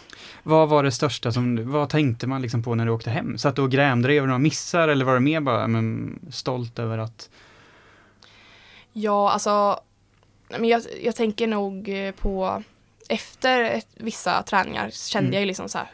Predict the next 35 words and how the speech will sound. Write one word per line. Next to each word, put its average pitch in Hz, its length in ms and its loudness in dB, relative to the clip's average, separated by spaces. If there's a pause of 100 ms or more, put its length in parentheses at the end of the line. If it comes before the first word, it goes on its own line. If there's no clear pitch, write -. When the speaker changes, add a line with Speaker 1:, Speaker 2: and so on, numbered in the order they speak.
(380)
Speaker 2:
det - 80 -4
här 208 340 4
kunde 180 340 -8
jag 175 100 -2
verkligen 180 320 -4
göra 190 120 -2
bättre - 340 -6 (160)
och 185 520 -4
att - 120 -6
jag 190 100 -4
kände 190 360 -2
att 190 80 -6
jag - 80 -4
underpresterade. - 720 -2 (680)
Men 208 120 -2
sen 196 460 -2
ju 190 580 -2 (200)
mer 220 240 2
tid 208 260 0
som 190 160 -4
går, 190 340 -2 (100)
liksom 196 280 -6
när 185 100 -4
man 190 140 -4
hade 185 120 -4
fått - 140 -12
komma 196 180 -4
hem 202 440 0
och, 196 240 -6
och 196 100 -8
tänka 190 380 -4
på - 140 -6
det 214 80 -6
lite 202 260 -8
så, 185 420 -4